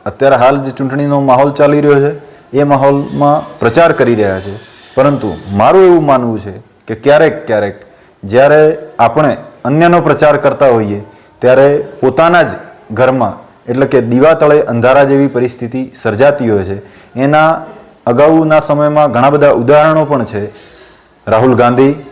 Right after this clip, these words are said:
મમતા બેનર્જી કે જેઓ વર્ષો જૂની પોતાની સીટ પરથી હાર્યા પણ છે. તો આ બાબત પ્રધાનમંત્રી માટે ન થાય તે માટે હું મારી બે લોકસભા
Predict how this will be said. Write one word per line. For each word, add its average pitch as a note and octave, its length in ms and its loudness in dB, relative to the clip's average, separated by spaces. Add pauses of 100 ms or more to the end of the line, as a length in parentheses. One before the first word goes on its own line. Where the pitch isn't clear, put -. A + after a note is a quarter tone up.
(240)
મમતા A#2 340 0
બેનર્જી C3 480 0 (420)
કે D#3+ 140 4
જેઓ B2+ 200 4 (440)
વર્ષો B2 260 2 (100)
જૂની D#3 260 0 (100)
પોતાની C#3 420 0 (180)
સીટ C3+ 240 -2
પરથી B2+ 320 -2 (300)
હાર્યા B2 320 2
પણ B2+ 200 -2
છે. G#2 100 -10 (420)
તો F#3 80 -6 (120)
આ E3+ 140 4
બાબત F3 400 0 (600)
પ્રધાનમંત્રી D#3 680 0
માટે C#3 220 0
ન G2 180 -4 (220)
થાય D3 240 2 (260)
તે E3 120 2
માટે B2 300 0 (540)
હું D#3 240 2
મારી D3 300 0 (400)
બે F3 160 4
લોકસભા C#3+ 580 0